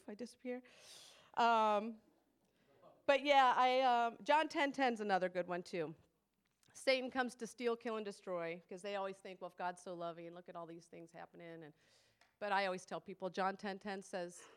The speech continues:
"Satan comes to steal, kill, and destroy, but Jesus came to give life more abundantly." When s-, when people start seeing the truth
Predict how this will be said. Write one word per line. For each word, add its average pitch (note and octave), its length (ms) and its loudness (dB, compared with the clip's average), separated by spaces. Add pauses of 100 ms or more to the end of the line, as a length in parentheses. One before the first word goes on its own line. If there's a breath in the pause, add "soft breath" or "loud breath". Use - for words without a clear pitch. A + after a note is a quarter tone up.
(120)
"Satan B3 320 0
comes A3 260 -2
to G3 100 -10
steal, G#3+ 280 0
kill, G#3+ 220 -2
and F#3+ 100 -4
destroy, F#3+ 420 0
but F#3 240 -4
Jesus F#3 560 -6
came F3+ 280 -6
to F3 80 -6
give F3 180 -2
life F3 260 0
more E3+ 140 -2
abundantly." E3 580 -4 (220 soft breath)
When B3+ 140 -2
s-, - 100 -10 (140)
when B3 160 0
people G4 320 0
start C#4 260 2
seeing C#4 320 -2
the G#3+ 80 -2
truth G3+ 560 0